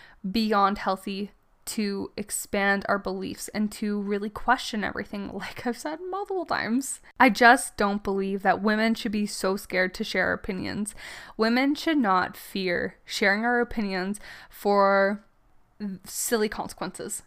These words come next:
Consequences in the sense of not being liked, consequences in the sense of being judged, consequences in the sense that everyone will be talking behind your back, because the truth is people are gonna be talking behind your back whether you come forward with any opinions,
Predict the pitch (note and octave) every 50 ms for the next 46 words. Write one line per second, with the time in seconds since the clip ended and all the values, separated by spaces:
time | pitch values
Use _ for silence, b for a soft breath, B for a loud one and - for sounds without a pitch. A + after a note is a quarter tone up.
0 | _ - - - B3+ B3 - - - C4 A#3+ - B3 A#3 A#3+ A3+ A3 G#3+ G#3+ G#3
1 | - G#3 F#3+ F#3+ F#3+ - - F#3 F#3+ F#3 F3+ D#3+ C3 - - F#3+ F#3 F#3+ F3 D#2+
2 | - - - - - - - G#3 F#3 G#3 - - - G#3+ G#3 - - - G#3+ G3+
3 | G3 G3 G3 - - G3+ F#3+ F#3+ F#3+ - - F#3+ F#3+ F#3 F#3+ - F#3+ F#3 F#3+ F#3+
4 | F#3 F#3 D3+ - - - - - - - D#3+ F3+ - - - G#3 G#3 - G3+ G3+
5 | G#3 G3+ G3 G3 - - G3 G3 G3+ - G3+ F3+ - - - - F#3+ F#3+ G3 F#3+
6 | G3 G#3 G#3 - - F#3 - - G3+ G3 F#3+ F#3+ - G3+ F#3+ F#3+ F#3 F#3 F#3 F3
7 | D#3+ - - - - A3 G#3 A3+ G3+ G3 G3 - B B B B B B B B
8 | B B B B _ - G#3+ G#3 - - - C#4 D#4+ E4 D#4+ - - _ - G3
9 | F#3+ G3 G3+ G#3+ G#3 - - - G3+ - A3+ A#3+ B3+ A#3+ C#4 C4+ C4+ A#3 A#3+ A#3
10 | - - - G3 - - G#3+ G#3 G3+ G3 G3 F#3+ - G#3 A3+ A#3 C4+ B3+ G#3+ F#3+
11 | F#3+ G3 - - A3 A3 A3+ A3+ A#3 A#3 A#3 A#3 A3 G3+ G#3+ G#3+ A3 G#3+ G#3 G#3+
12 | - - A3+ G#3+ G#3+ G#3 - A#3 A#3+ A#3+ A3+ G#3+ G3+ G#3 G#3 G#3 G#3 - - -
13 | G#3 G3+ G3+ G3 F#3+ - - G3+ G3 G3 G3 G3 F#3